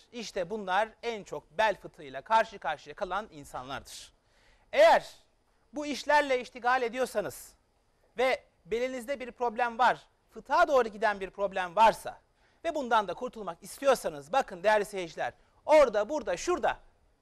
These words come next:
başka kanallarda, başka yerlerdeki muhtelif kremlerle bizi karıştırmayın. Taklitlerinden ve muadillerinden her zaman sakının diyoruz. Derman Ali Baba'nın her zaman söylediğim gibi,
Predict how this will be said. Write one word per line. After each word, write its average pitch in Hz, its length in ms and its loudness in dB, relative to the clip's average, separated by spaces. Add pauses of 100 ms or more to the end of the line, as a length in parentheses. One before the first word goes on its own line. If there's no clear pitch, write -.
(200)
başka 285 220 2
kanallarda, 196 580 0
başka 269 260 0
yerlerdeki 196 460 -2
muhtelif 220 380 -10 (420)
kremlerle 175 600 -2
bizi 226 140 -14
karıştırmayın. 190 640 -6 (300)
Taklitlerinden 220 800 -4
ve 160 100 -12
muadillerinden 208 720 -4
her 269 140 2
zaman 226 260 -4
sakının 233 400 -4
diyoruz. 165 240 -8 (380)
Derman 262 380 6
Ali 247 140 -2
Baba'nın 196 260 -2
her 240 180 0
zaman 190 260 -12 (140)
söylediğim 214 380 -6
gibi, 190 260 -10